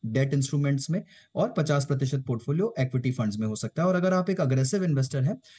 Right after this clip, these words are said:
तो आप, अ, सत्तर से अस्सी प्रतिशत तक इक्विटी, अ, फंड्स में निवेश कर सकते हैं, इक्विटी, अ, स्टॉक्स में निवेश कर सकते हैं और बाकी पोर्टफोलियो आपको फिर भी, चाहे आप कितने भी अग्रेसिव इन्वेस्टर क्यों ना हो,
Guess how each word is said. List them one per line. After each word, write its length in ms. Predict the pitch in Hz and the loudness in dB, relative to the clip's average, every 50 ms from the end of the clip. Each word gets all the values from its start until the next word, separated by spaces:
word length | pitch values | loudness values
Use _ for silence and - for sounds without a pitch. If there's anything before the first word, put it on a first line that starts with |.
| - _ _ | -20 _ _
तो 100 | 180 180 | -2 0
आप, 340 | 180 185 233 254 - - - | 2 0 0 -2 -4 -4 -2
अ, 260 | 143 143 139 131 127 | 0 2 2 2 2
सत्तर 360 | 131 - 151 151 - 175 175 | 0 0 -2 -2 -4 -6 -6
से 140 | 156 - 208 | -4 -2 -2
अस्सी 260 | 175 147 - - 185 | -2 -2 -2 -2 -4
प्रतिशत 480 | 165 165 143 135 143 127 - 151 143 - - | -4 -4 -4 -4 -4 -4 -2 -4 -6 -4 -4
तक 120 | 190 175 156 | -4 -2 -2
इक्विटी, 600 | 131 131 - 143 131 139 147 147 143 139 135 - 113 | -4 -2 0 -2 0 0 0 0 0 -2 -2 -2 -2
अ, 160 | 117 113 110 | -2 -2 -2
फंड्स 340 | - - 131 131 135 131 139 | 0 0 2 2 2 2 2
में 100 | 139 135 | 2 2
निवेश 300 | 131 117 117 120 127 - | 2 2 2 0 -2 -2
कर 140 | - 127 | -2 -4
सकते 300 | 123 - 127 127 - 131 | -2 -2 -4 -4 -2 0
हैं, 240 | 127 123 131 135 131 | 2 2 2 2 0
इक्विटी, 560 | 113 - - 127 127 117 131 127 127 127 131 113 | -2 -2 -4 -4 -2 0 0 0 0 -2 -4 -4
अ, 140 | 110 110 104 | -6 -6 -6
स्टॉक्स 400 | 117 - - 127 127 131 - - | -6 -4 -2 -2 -2 -2 -4 -2
में 80 | 147 139 | 0 0
निवेश 260 | 131 120 123 123 127 | 0 0 0 -2 -2
कर 160 | - 135 123 | -2 -4 -4
सकते 300 | - - 123 - - 131 | -2 -4 -6 -4 -2 0
हैं 240 | 123 131 151 156 - - - - _ _ | 2 2 0 0 -4 -12 -20 -20 _ _
और 140 | - 185 220 | -2 0 0
बाकी 340 | 180 147 127 127 127 - 180 | 2 2 2 0 0 -2 -4
पोर्टफोलियो 420 | 165 156 135 - 143 151 175 190 | -2 -2 -4 -2 -2 -2 -2 0
आपको 380 | 175 147 135 - - 214 220 - - | -2 -2 -4 -4 -6 -8 -8 -4 -2
फिर 200 | 165 175 170 156 | 0 0 2 2
भी, 260 | 135 139 127 101 - | 2 2 0 0 -2
चाहे 300 | - - 131 127 143 160 | -4 -2 0 0 2 2
आप 160 | 160 156 156 | 0 -2 -2
कितने 280 | - 127 131 135 139 143 | -2 -2 -2 0 0 0
भी 140 | 151 202 226 | 0 0 0
अग्रेसिव 420 | 180 131 127 123 120 - 135 131 | 0 0 -2 -2 -2 -2 -2 -2
इन्वेस्टर 380 | 120 117 117 117 - 131 123 127 | -2 -2 -2 -4 -4 -4 -6 -4
क्यों 200 | - 117 113 113 | -2 -2 0 0
ना 100 | 110 107 | 0 0
हो, 240 | 120 156 240 - | 0 -2 -2 -4